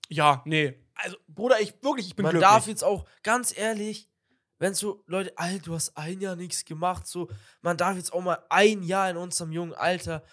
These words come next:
Speaker 2: nicht überschätzen, so. Ich mein, Digga, wir haben immer noch genug Zeit und so viele Möglichkeiten, um was zu machen, ne? Und klar, vielleicht sind jetzt andere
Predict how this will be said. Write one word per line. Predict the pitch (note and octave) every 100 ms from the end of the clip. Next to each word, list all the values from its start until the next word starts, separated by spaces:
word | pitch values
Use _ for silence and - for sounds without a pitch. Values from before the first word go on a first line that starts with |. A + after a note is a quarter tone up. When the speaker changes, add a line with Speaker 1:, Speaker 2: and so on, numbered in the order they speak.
| _
Speaker 2:
nicht | - E3+ -
überschätzen, | C#3 C3+ - D#3 D3+ - C3
so. | A#2 - B2 A2+ - _ _ _
Ich | C3+ C#3+
mein, | F3+ F3+
Digga, | - G#3 F3
wir | F3+
haben | F3+
immer | A3+ A3
noch | F#3 F#3 F#2 -
genug | G#2+ F#3 G#3+ G3
Zeit | - G3 F3
und | E3+
so | F#3+
viele | F3 E3+
Möglichkeiten, | E3 F3+ E3+ D#3 - E3 D#3 D#3 D3+ _ _ -
um | E3
was | E3 E3+ -
zu | D3+
machen, | D#3 E3+ - D#3
ne? | E3+ E3 _ _ _
Und | - F#3 F#3+ -
klar, | - B3+ C4
vielleicht | A3 A3 A#3 A#3
sind | G3
jetzt | E3
andere | - G#3 F#3+ E3 F3